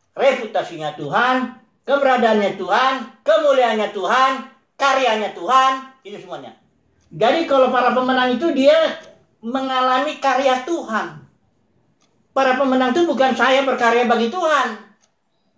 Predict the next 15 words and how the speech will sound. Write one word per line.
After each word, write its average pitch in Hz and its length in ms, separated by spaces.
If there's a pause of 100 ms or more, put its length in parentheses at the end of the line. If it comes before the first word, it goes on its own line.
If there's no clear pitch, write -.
Memenangkan 160 560
jiwa 240 320
lah, 226 160
ngumpulin 165 400
orang 233 320
lah, 233 160
bangun 160 320
gedung 247 240
lah, 233 160
bukan 294 220 (100)
itu. - 260 (760)
<laughs> - 680
Para 285 280
pemenang 320 480
adalah 277 180